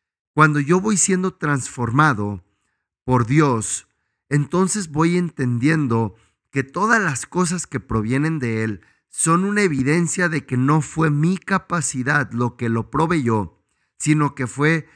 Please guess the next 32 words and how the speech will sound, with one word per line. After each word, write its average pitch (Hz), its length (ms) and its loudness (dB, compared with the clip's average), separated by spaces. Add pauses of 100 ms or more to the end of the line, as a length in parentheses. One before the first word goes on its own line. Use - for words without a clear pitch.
(200)
la 135 360 4
capacidad 123 840 -2
de 123 140 -8
Dios, 104 440 -2
es 110 120 -2
decir, 123 540 -2
el 160 200 2
poder 127 440 -2
que 131 120 -4
viene 127 340 2
de 127 240 0
Él, 104 220 -6 (460)
la 113 140 0
autoridad 135 720 0
que - 220 -6
viene 127 340 0
de 143 260 -2
Él 107 180 -4 (420)
y 135 120 0
que 147 220 0
llevó 143 320 0
a 202 120 0
cabo 139 340 -2
todas 190 340 2
esas 180 280 -8
cosas 131 560 -2 (300)
que 135 160 2
yo 190 180 2
solo 208 500 -2
por 135 200 0
mi 123 160 -2
cuenta 120 680 -2